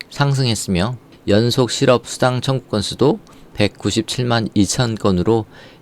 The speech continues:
예상치보다는 높았습니다. 그리고 채권 시장의 중요 지표인 십 년물 채권 금리는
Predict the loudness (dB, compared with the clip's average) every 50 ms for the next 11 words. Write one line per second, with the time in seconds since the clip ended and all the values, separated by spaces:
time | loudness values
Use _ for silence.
0 | 0 4 4 4 6 4 2 0 -2 -4 -4 -2 0 2 2 2 2 2 0 -2
1 | -4 -6 -10 -16 -20 -20 -12 -8 -6 -4 0 0 0 0 0 -4 -4 -6 -6 -6
2 | -10 -12 -14 -20 -20 -20 -20 -20 -20 -20 -20 -10 -6 -2 0 2 2 2 0 2
3 | -2 0 2 2 0 0 2 0 0 2 0 -2 -2 -2 0 0 0 -2 -4 -8
4 | -2 0 0 0 0 0 -2 -4 -2 -2 -2 0 0 0 0 0 -2 -2 -6 -2
5 | 0 0 -2 0 0 0 0 0 2 0 0 0 -2